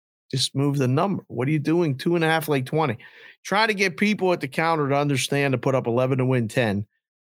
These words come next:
and be prepared at the window. And then you explain to them, like, "Oh, it's minus two and a half, minus one twenty." This glaze comes over their eyes and they're like, "Why is that extra?"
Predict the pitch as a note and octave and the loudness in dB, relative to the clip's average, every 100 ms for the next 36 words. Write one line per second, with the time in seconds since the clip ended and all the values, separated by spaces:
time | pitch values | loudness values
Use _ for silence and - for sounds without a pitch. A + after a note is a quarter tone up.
0 | _ _ - A#2 G#2 A#2 B2 A#2+ B2+ C3 | _ _ -2 0 0 0 -2 -2 -2 0
1 | A#2+ G#2 A2+ A#2+ G#2+ G2 A2+ A2+ G2+ - | 0 0 0 2 2 0 0 0 -2 -4
2 | B2+ A#2+ A#2 A2+ G#2 F#2+ - _ - A#2+ | -2 0 0 0 0 -2 -6 _ -4 -2
3 | - C#3+ D3 C3+ - C#3+ C3 C3 B2+ B2+ | -2 -2 0 -2 -2 0 2 0 0 -2
4 | B2 A2+ A#2 A2+ - A#2 F#2 F#2 _ _ | 0 -2 -2 -4 -2 -2 -2 -6 _ _
5 | _ _ _ _ _ _ _ _ - C3 | _ _ _ _ _ _ _ _ -4 -2
6 | - B2 B2+ B2+ B2 - B2+ B2 B2+ B2 | 0 0 2 2 0 -2 -2 0 0 2
7 | A#2+ A#2 A#2 A#2 A2+ A2+ A2 G2+ G#2+ C#3 | 2 2 2 2 0 0 -2 -2 -2 0
8 | F#3+ E3 D3+ D3+ G3 - | 2 0 0 0 -2 -6